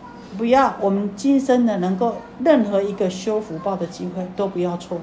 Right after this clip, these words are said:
过。尤其呢，修福报必须要什么？要有众人的地方，要有环境的。大家想一想，是不是？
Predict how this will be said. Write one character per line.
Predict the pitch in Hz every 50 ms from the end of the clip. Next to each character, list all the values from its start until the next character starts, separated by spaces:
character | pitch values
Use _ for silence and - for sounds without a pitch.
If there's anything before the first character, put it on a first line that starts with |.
| -
过。 | - 170 156 160 - - - - - - - - - - -
尤 | 220 214 214 254 254
其 | 247 - - 202 196
呢， | 196 202 202 202
修 | 190 - - 240 233
福 | 233 - 214 196 196
报 | 208 214 208
必 | 208 233 214 196
须 | - 208 202
要 | 196 190 185
什 | 185 165
么？ | 160 165 254
要 | 240 226 214
有 | 196 175 160 - -
众 | - 233 208 180 170
人 | 156 151 147
的 | 147 160
地 | 160 - 190 175
方， | 175 - - 160 160 160 160 - - - - - - - - - - - - - - - - - - - - - - - - - - - - -
要 | 254 247 226
有 | 185
环 | 175 160 - - - 165 165 175
境 | 180 - 214 202 175 156
的。 | 143 - - - - - - - - - - - - - - - - - - - - - - - - - - - - - - - - - - - - - - - - -
大 | - 254 254
家 | 247 240
想 | 240 240 - 190 175 180
一 | 196
想， | - 226 180 156 165
是 | - - 208
不 | 190 185
是？ | 180 - - 190 -